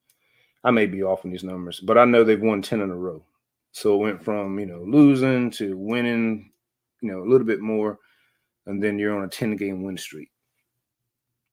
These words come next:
And the crazy part is the three losses they had last year were, were by a combined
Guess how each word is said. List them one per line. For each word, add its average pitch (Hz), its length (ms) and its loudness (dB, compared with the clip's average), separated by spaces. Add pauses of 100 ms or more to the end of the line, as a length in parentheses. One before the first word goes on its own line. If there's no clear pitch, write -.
(180)
And 101 140 0
the 92 80 -8
crazy 139 320 2
part 104 320 0
is 98 520 -4 (520)
the 98 100 -6
three 127 240 0
losses 117 440 2
they 117 140 0
had 104 240 -2
last 131 320 -2
year 101 160 0
were, 98 260 0
were 101 160 -2
by 95 280 0
a 92 40 -10
combined 98 960 -6